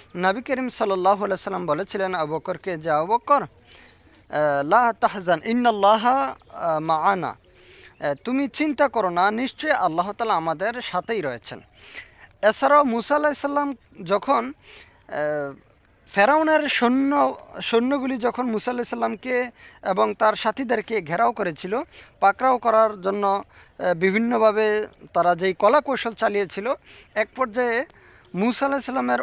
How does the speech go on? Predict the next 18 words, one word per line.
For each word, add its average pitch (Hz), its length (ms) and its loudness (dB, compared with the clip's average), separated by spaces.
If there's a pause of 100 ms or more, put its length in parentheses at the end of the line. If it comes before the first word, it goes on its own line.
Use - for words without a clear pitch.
উম্মত 208 380 0 (300)
তারা 180 200 4
বলেছিলেন 180 600 -4 (920)
যে, 160 360 -2
"আমরা 170 300 -2
তো 202 200 -6
পাকড়াও 180 360 0
হয়ে 156 180 -2
গেলাম।" 139 260 -4 (540)
আহ, 139 300 -2
মুসা 170 300 -2
আলাইহিস 196 180 2
সালাম 196 240 -2
তখন 185 260 -4
তাদেরকে 208 380 0
সান্ত্বনা 190 420 -2
দিয়ে 180 160 -4
বলেছিলেন, 165 500 -8